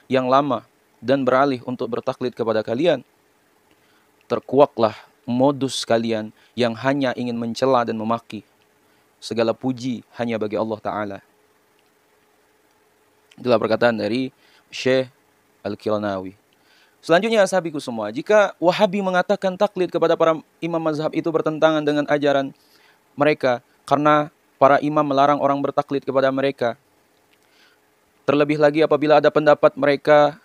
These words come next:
atau imam yang bertentangan dengan hadis sahih, sebagaimana pernah dikatakan oleh empat imam mazhab, "Bila ada hadis yang sahih, maka itu adalah mazhabku." <laughs>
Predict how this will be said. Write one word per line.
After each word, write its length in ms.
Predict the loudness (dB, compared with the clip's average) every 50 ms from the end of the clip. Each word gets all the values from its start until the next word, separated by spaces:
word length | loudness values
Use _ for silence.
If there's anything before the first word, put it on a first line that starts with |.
| _ _ _ _
atau 300 | -20 -16 -8 -2 0 0
imam 340 | 2 2 2 2 0 0 -4 -12 _ _ _ _ _ _ _ -6
yang 180 | -4 -2 -2 0
bertentangan 800 | 0 0 0 0 -2 0 2 2 2 4 4 0 -2 -2 -4 -10 -14 _ _ _ _ _ _ _ _
dengan 260 | -4 -2 0 0 -2
hadis 320 | -2 -2 -4 -4 -4 -4 -2
sahih, 320 | 0 0 2 2 0 -2 -4 _ _ _ _ _ _ _ _ _ _ _ _ _ _ _ _ _ _ _ _ _ _ _ _ _ _ _ _ _ -8
sebagaimana 480 | -4 -2 0 0 0 2 0 0 2
pernah 380 | 2 0 0 2 2 0 0 -2 _ _ _ _ _ _ _ 0
dikatakan 400 | 2 4 4 6 4 2 2 2
oleh 320 | 2 2 2 2 -2 -4 _ _
empat 640 | -10 -8 -8 -8 -8 _ _ _ 2 2 2 2 _ _ -6
imam 240 | -4 -2 -2 -2
mazhab, 480 | 0 0 0 0 0 0 2 2 2 2 _ _ _ _ _ _ _ _ _ _ _ _ -4
"Bila 240 | -2 2 2 2 2
ada 240 | 2 4 2 2
hadis 400 | 2 2 -2 -2 -2 -4 -4 -4
yang 160 | -2 -2 -2 0
sahih, 400 | 2 2 2 2 2 0 0 -2 _ _ _ _ _ _ _ _
maka 320 | -4 -2 0 0 0 0 0 -4
itu 240 | -8 -6 -6 -6
adalah 240 | -4 -2 -2 -2 -2
mazhabku." 560 | -4 -4 -8 -8 -10 -12 -12 _ -12 -14 -14 -14 _ _ _ _ _ _ _ _ _ _ _ _ _ _ _ _ _ _ _ _ _ _ _ _ _ _ _ _ _ _ _
<laughs> 400 | _ -20 -20 -20 _ _ _ _